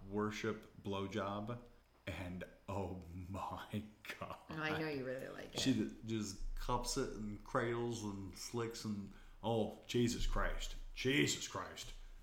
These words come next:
Speaker 1: It is fantastic. It is fantastic. <clears throat> So that can, that was, that was lovely.
Speaker 2: Yeah.
Speaker 1: She, she
Speaker 2: As I was chasing a bat.
Speaker 1: She does a really good job,
Speaker 2: Fucker.
Speaker 1: and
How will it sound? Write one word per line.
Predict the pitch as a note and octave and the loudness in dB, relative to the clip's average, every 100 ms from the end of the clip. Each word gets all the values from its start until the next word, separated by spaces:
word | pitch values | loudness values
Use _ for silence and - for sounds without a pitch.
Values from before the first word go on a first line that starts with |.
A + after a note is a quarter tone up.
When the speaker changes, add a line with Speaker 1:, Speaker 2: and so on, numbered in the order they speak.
| - - | -14 -2
Speaker 1:
It | A2 | 0
is | F#2 | 0
fantastic. | - F#2 - - F2+ F2 - - - - - - - - - - - - | -2 -6 -8 -6 -4 -4 -6 -10 -14 -14 -14 -14 -18 -20 -20 -20 -12 -4
It | |
is | G2 | -4
fantastic. | - F#2+ D#2+ - - F#2 - - - - - - - - - | -2 -4 -6 -10 -6 -4 -4 -6 -10 -14 -18 -18 -18 -6 2
<clears throat> | D3 C#3 C#3 A2 E2+ - - - | 4 6 6 4 0 -8 -18 -4
So | - A#2 | 2 8
that | B2+ C#3+ - | 8 6 2
can, | G#2 - | -2 0
that | E3 D4 | 0 2
was, | B2 F#2 - - | 2 2 0 0
that | A3 | 0
was | - | 2
lovely. | B2+ A#2+ E2+ - - - - | 2 2 -2 -8 -10 -20 -4
Speaker 2:
Yeah. | D#3+ D#3+ D3 C#3+ C3+ - | 2 4 4 2 -2 -8
Speaker 1:
She, | - F3 A2+ - - - | -2 -2 -2 -6 -18 -6
she | - | 0
Speaker 2:
As | A3 | 4
I | D#3+ | 4
was | D3+ D3 | 4 0
chasing | - C#3+ C#3+ C3 | 2 0 0 -4
a | |
bat. | A#2 C3+ B2+ A#2+ - | -4 -2 0 -2 -2
Speaker 1:
She | - D#3 | 0 2
does | C#3 A2+ G2+ | 6 4 4
a | |
really | G2 B2 D3 | 4 8 8
good | - C3+ - | 8 6 4
job, | - G2+ F#2+ F#2+ G#2 - - | 2 2 2 -4 -6 -8 -2
Speaker 2:
Fucker. | G#2+ G#2+ G#2+ | 0 4 4
Speaker 1:
and | G3+ | 4